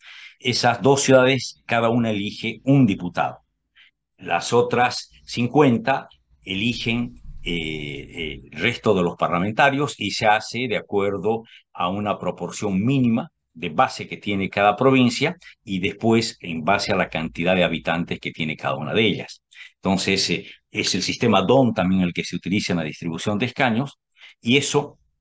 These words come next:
eh, hace de que, eh, obviamente, en ciertos momentos se produzca una concentración electoral, aunque eso no es automático. Hemos tenido,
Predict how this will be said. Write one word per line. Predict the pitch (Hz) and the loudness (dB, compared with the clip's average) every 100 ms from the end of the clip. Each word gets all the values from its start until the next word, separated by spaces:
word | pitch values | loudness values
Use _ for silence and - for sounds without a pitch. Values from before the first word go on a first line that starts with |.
| - | -12
eh, | 85 82 85 | -8 -8 -2
hace | 104 - 127 | -2 0 -4
de | 104 92 | -4 -4
que, | - 113 113 - _ _ | -4 -6 -6 -20 _ _
eh, | 80 73 73 - | -14 -14 -16 -20
obviamente, | 98 101 107 101 101 95 110 113 - _ _ | -6 -2 0 0 -2 -2 -2 -4 -6 _ _
en | - 80 | -14 -12
ciertos | - 117 113 - | 0 2 2 2
momentos | 104 113 110 104 117 110 - | 2 6 6 4 -2 -4 -4
se | - 90 | -4 -2
produzca | 95 151 185 - | 0 2 0 0
una | 101 87 | -2 -2
concentración | - 85 - 82 - 80 - 90 92 92 - _ | -2 -6 -4 -6 -6 -8 -6 -4 -4 -8 -20 _
electoral, | 85 82 127 151 | -8 -4 0 2
aunque | 95 - 104 | 0 0 -2
eso | - 95 | 0 2
no | 127 | 4
es | 185 | 4
automático. | 117 98 135 180 - 92 87 | 2 2 2 2 0 -8 -4
Hemos | 85 104 | -4 -6
tenido, | - 101 113 104 110 | -6 -2 0 0 -2